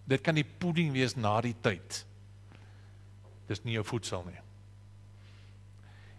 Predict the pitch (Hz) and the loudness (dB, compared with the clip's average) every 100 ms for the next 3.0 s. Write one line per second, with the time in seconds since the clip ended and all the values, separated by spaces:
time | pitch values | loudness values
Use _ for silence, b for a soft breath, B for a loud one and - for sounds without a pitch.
0 | b b 107 131 - 127 131 156 143 135 | b b 0 0 2 2 2 4 2 0
1 | 113 117 104 - 113 - - 107 98 110 | -2 -2 -2 -4 -6 -6 -6 -4 -4 -4
2 | 98 - 139 147 117 101 95 - - - | -4 0 0 0 0 0 0 -6 -12 -14